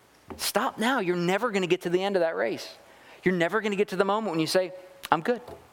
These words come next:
But what I can say now, and I can say every single day, is that you can come to Christ in this moment and go, "Lord, I'm done.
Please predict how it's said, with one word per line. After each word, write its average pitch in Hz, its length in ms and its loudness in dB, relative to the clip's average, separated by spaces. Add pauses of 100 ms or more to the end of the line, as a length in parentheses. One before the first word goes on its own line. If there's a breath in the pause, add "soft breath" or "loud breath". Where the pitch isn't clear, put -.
(1300)
But - 140 -10
what 131 100 -2
I 131 80 -2
can 123 140 -6
say 113 240 0
now, 123 500 0
and 117 100 0
I 113 120 0
can 110 100 -8
say 113 240 -2
every 135 260 0
single 147 300 -2
day, 135 320 0
is 117 140 -4
that 117 180 -2 (1040 loud breath)
you 139 140 -8
can 117 160 -6
come 139 460 -6
to - 140 -8
Christ - 580 -6 (720)
in 123 160 -2
this 151 180 -2
moment 135 460 -8 (800)
and 135 100 -6
go, 113 100 0
"Lord, 123 460 -2 (800)
I'm 113 280 -6
done. 82 340 -8